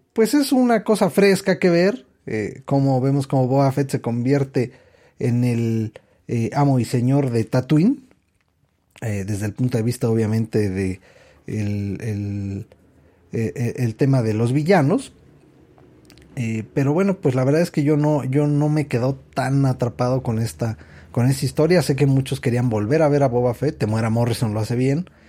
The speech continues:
pero digo, sí, la verdad es que, es que no, no me acabó convenciendo mucho esta, esta serie, que bueno, pues ya la pudimos ver desde principios de año. Eh, a mediados de año esto sí me atrapó muchísimo, muchísimo. Aquí sí estuve pe-,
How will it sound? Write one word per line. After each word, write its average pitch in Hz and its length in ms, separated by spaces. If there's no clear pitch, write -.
pero 113 200
digo, 123 200
sí, 120 240
la 113 140
verdad 104 160
es 110 180
que, 101 340
es 107 200
que 107 140
no, 113 340
no 131 200
me 151 100
acabó 131 280
convenciendo 123 600
mucho 117 600
esta, 104 460
esta 127 260
serie, 185 340
que 147 100
bueno, 107 220
pues 110 100
ya 117 100
la 120 120
pudimos 113 400
ver 110 260
desde 131 320
principios 139 580
de 107 160
año. 98 300
Eh, 151 260
a 190 80
mediados 233 340
de 233 80
año 247 300
esto 220 320
sí 208 180
me 214 120
atrapó 160 560
muchísimo, 156 1080
muchísimo. 147 760
Aquí 131 380
sí 160 160
estuve 156 300
pe-, 123 380